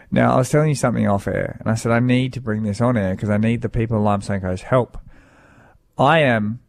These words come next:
Mitchell Tinley, old forty-nine point nine nine on his atar at high school, have been tasked with shaping the mind of a young child for two weeks. I am going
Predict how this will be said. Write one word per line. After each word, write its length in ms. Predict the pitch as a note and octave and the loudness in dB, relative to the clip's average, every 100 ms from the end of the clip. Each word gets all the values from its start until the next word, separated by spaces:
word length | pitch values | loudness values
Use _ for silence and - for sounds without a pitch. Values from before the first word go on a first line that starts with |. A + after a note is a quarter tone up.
| - | -6
Mitchell 240 | C3+ D#3 | -4 -2
Tinley, 540 | - C3 G2+ G#2+ D3 - _ _ _ | 0 2 2 0 -4 -10 _ _ _
old 280 | - B2 A#2+ | 2 4 4
forty-nine 680 | - D3 C#3 C#3 C#3 C3 C3 | 0 0 0 0 2 2 0
point 300 | B2+ B2 A#2+ | 0 0 0
nine 300 | A#2 A#2+ C3+ | 2 2 2
nine 260 | C3+ B2 B2 | 2 2 2
on 140 | A#2+ | 0
his 140 | A#2 A#2 | 0 0
atar 560 | G#2+ A2+ - G2 F#2 B2 _ _ - | 0 0 -2 -2 -2 -6 _ _ -8
at 100 | A2+ | -2
high 200 | A2 G#2+ | 2 2
school, 440 | A2 - F#2+ F#2+ - _ _ _ _ - - - - - - _ _ _ _ _ - | 0 -4 -6 -6 -8 _ _ _ _ -20 -20 -20 -20 -20 -20 _ _ _ _ _ -10
have 340 | - C#3 B2+ | 0 0 2
been 160 | C3+ B2 | -2 0
tasked 680 | B2 A#2+ E2+ A2+ - - - _ _ _ _ _ _ _ _ _ _ | 0 0 0 -6 -16 -20 -20 _ _ _ _ _ _ _ _ _ _
with 220 | - B2 - | -2 -2 -2
shaping 460 | - B2 A#2+ C3 | 2 2 2 0
the 60 | B2 | 2
mind 500 | A#2 F#2+ F2 F2 - _ _ _ | 2 0 -2 -6 -12 _ _ _
of 120 | A2 | -6
a 40 | G2+ | -2
young 280 | G2+ G2+ G#2 | 0 0 -2
child 500 | - G2 D#2+ - - - _ _ _ | -2 0 -2 -6 -18 -20 _ _ _
for 260 | _ - G2+ | _ -10 -10
two 240 | - G2 F#2 | -4 -2 -2
weeks. 460 | F2 - - - - - - _ _ - - - | -4 -8 -20 -20 -20 -20 -20 _ _ -20 -20 -2
I 180 | A2 A2+ | 2 4
am 180 | G#2+ | 2
going 420 | G#2 A2+ A#2 A2+ | 2 4 4 0